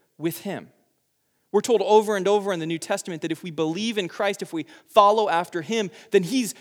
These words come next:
changing us and making us new. We're given the ability and the calling to follow after him, to become like him.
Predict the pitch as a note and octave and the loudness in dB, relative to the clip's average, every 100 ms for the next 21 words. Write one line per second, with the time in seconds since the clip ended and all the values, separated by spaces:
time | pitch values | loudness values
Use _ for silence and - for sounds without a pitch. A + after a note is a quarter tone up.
0 | - - - B3 D4+ C4+ F3+ E3+ D3+ D3+ | -10 -4 -2 -2 0 -2 -2 -4 -2 -2
1 | F3 F3+ F3+ A#3+ C#4+ D4+ A3 F3+ - - | -2 -4 -2 -2 -2 -2 -2 -2 -6 -12
2 | - F3 A#3 D4+ C3 F#2+ _ _ _ _ | -8 -4 -2 -2 -4 -6 _ _ _ _
3 | _ _ _ F#3 F#3 D#3 C#4 D4+ B3 G#3+ | _ _ _ -4 -2 0 0 2 0 2
4 | F#3+ F3 D#3 B3+ D4 F3+ C#3+ E3 E3 - | 2 4 4 4 2 -2 -4 -4 -6 -2
5 | A3+ B3+ G#3+ D#3+ - G3 G#3+ G3+ D3+ E3 | 0 2 0 -6 0 4 4 4 2 -2
6 | - D#3 G#3 F#3 D#3+ D#3+ - B3 A#3 C#3+ | -4 -8 -6 -8 -8 -10 -6 -4 -4 -4
7 | C3 _ - E3 B3 C#4+ - C#3+ - | -10 _ -8 -2 0 -2 -6 -14 -14